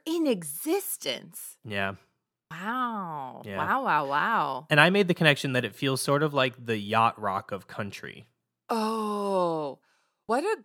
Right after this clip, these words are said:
Speaker 1: good observation. I do think that that's a nice way to, like, kinda dial it in. Like, extremely, um, extremely commercial and extremely mainstream.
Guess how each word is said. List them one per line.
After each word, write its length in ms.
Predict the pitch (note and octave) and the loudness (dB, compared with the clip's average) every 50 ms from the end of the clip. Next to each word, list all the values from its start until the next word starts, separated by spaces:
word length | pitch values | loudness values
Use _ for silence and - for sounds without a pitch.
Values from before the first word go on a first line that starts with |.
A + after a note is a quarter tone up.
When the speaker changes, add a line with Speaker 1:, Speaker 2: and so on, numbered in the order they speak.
| _ | _
Speaker 1:
good 500 | - E3+ E3+ E3 D#3+ D#3+ D#3 D#3+ D#3+ D#3 - | -2 0 0 0 0 0 0 -2 -2 -4 0
observation. 840 | - D3 D3 C3 C3 C3+ C3 A#2+ B2 A#2+ B2 - - C3 B2 B2 A#2+ - | 2 2 2 2 -2 -8 -8 -6 -6 -10 -10 -12 -14 -14 -14 -14 -12 2
I 140 | - F#3+ G#3 | 2 2 2
do 200 | F#3+ G3+ A#3+ C4+ | 2 -2 -6 -6
think 200 | - D4+ C#4 A#3 - | -6 -6 -10 -4 -4
that 120 | A3 G3 | -2 4
that's 180 | - E3 E3+ - | 4 2 2 2
a 80 | F3 D#3 | -4 -4
nice 320 | D#3+ D3 C#3 C3+ - - | -2 -2 -2 -2 -4 -8
way 100 | - C#3 | -8 -6
to, 100 | B2+ B2+ | -6 -4
like, 200 | B2 B2 A2+ - - - | -4 -4 -6 -6 -8 -10
kinda 220 | D3+ C#3 C3+ C3 | -10 -8 -8 -10
dial 480 | C3+ - B2+ B2 A#2+ A#2+ B2 B2 A#2+ A#2+ | -4 0 4 4 4 4 2 0 -2 -4
it 80 | A2+ | -4
in. 300 | A#2+ A#2+ A#2+ A#2+ A#2+ A#2+ A#2 | -4 -6 -6 -6 -10 -6 -4
Like, 240 | C3+ C#3+ - - _ | -4 -4 -4 -6 _
extremely, 840 | - F#3 - - - - A3 A3 A#3 A#3+ B3 A#3+ B3 B3 A#3+ A#3 A3 | -6 -6 -6 -6 -8 -4 -4 -4 -4 -4 -6 -6 -6 -4 -4 -4 0
um, 420 | - E3+ E3+ D#3+ D3+ C#3 C#3 D3 - _ | 2 2 2 2 0 -2 -6 -14 -12 _
extremely 420 | G#3 F#3 - - A#3+ A#3 A#3+ B3+ - | -8 -6 -6 -4 -4 -2 -2 -2 -4
commercial 460 | - B3+ A#3+ G#3 G3 G3+ G#3 - G3+ | -4 -4 0 2 2 2 2 -2 -4
and 80 | F#3 F3+ | -4 -4
extremely 440 | F3 - - - F3+ F3 F#3 F#3+ | -4 -6 -8 -8 -6 -6 -6 -6
mainstream. 1000 | F#3+ F3+ D#3 D3+ C#3+ C#3 C#3+ C#3+ - - - D3 C3 B2+ B2 A#2+ A#2+ B2 A#2+ C3+ | -4 -4 -4 -4 -6 -8 -8 -8 -8 -8 -8 -10 -12 -12 -12 -12 -12 -14 -16 -20